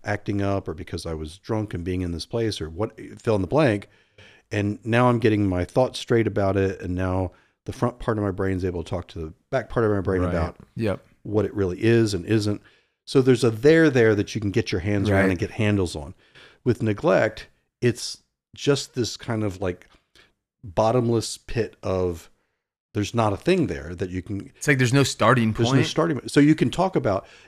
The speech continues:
Speaker 1: "Yeah, my parents were neglectful of me, and yes, I didn't have," but that speaks to one part of it, but the part that it doesn't speak to that's really complicated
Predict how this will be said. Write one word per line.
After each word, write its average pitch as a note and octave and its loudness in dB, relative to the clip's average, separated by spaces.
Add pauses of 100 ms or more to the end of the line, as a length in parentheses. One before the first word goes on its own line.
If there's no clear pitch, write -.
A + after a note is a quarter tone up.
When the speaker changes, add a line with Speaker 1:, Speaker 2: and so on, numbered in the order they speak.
Speaker 1:
"Yeah, F3 4
my A2 2
parents G2+ -4
were G2+ -4
neglectful F#2+ -6
of F2+ -8
me, F2+ -2
and F2+ -2
yes, F#2 -6 (380)
I G2+ -6
didn't G2 -4
have," F#2+ -6 (560)
but - -4 (380)
that C#3+ 0
speaks - -6
to A#2 0
one G#2+ 0
part C#3+ 0
of C#3+ -4
it, D3+ -4
but A#2+ -6
the A#2 -8
part - -4
that G#2 0
it F#2 -6
doesn't G#2+ 0
speak - -6
to F2+ -4
that's E2+ -10
really G2+ 0
complicated B2+ -2